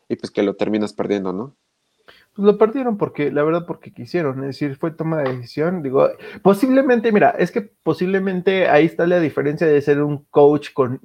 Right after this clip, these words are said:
Speaker 2: eh, demasiada experiencia como es Andy Reid, a diferencia del coach de Cleveland, que tal vez le falta esa parte de la experiencia. Entonces, hoy Cleveland, más bien, sí, hoy Cleveland está eliminado por la falta de experiencia de su,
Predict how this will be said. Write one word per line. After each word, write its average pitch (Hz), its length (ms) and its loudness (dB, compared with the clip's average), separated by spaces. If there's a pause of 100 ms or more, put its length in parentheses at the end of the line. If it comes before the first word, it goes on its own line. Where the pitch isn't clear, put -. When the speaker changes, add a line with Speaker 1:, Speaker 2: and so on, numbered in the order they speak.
Speaker 2:
eh, 147 220 4
demasiada 139 440 0
experiencia 135 500 -4
como 127 180 -8
es 127 80 -8
Andy 131 180 -4
Reid, 143 220 -2 (800)
a 135 80 -2
diferencia 139 520 0
del 131 200 0
coach 135 260 0
de 127 160 -2
Cleveland, 127 500 0 (220)
que 147 120 -4
tal 143 160 0
vez 139 140 -2
le 135 120 -2
falta 196 400 0
esa 135 200 -4
parte 135 280 -4
de 123 100 -2
la 127 100 -4
experiencia. 131 480 -6
Entonces, 151 480 0 (460)
hoy 160 200 2
Cleveland, 175 580 6
más 143 240 -2
bien, 139 120 -10
sí, 156 120 -2
hoy 160 220 2
Cleveland 165 400 -2
está 123 220 -2
eliminado 143 720 -2
por 165 340 2
la 131 200 2
falta 165 840 -2
de 127 100 -8
experiencia 139 720 -6
de 120 180 -6
su, 92 480 -14